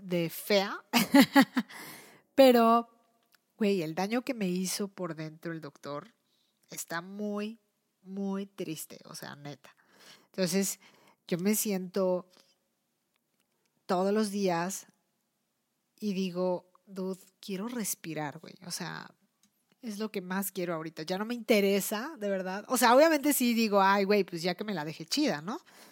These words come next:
Pero no me interesa el, el, eh, eh, ah, o sea, ya la vanidad ya es así como, "Güey,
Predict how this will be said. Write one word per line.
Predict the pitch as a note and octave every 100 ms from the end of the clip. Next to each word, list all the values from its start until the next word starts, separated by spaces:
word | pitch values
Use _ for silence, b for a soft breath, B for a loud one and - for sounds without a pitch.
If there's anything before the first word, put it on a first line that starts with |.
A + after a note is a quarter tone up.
| b b b b b b _ _ _
Pero | B3+ B3
no | B3+
me | C4+
interesa | C4+ A#3 A3 G3+ A#3 A#3+ G#3
el, | F#3+ E3+ E3 D#3+ E3
el, | G3 E3+ D#3 D#3 D#3 D#3 - _ _ _ _ _ _ _ _ _ _ _ _ _ _ _ - _ _
eh, | - _ _ -
eh, | - C#3+ - _
ah, | G3 F#3 - - -
o | F#3+
sea, | G3
ya | F#3 G3 G3+
la |
vanidad | G3+ E3+ D#3+ D#3 D#3+
ya | D#3+
es | D#3+
así | D#3
como, | D3 C#3 C3+
"Güey, | C#3+ C#3 C#3+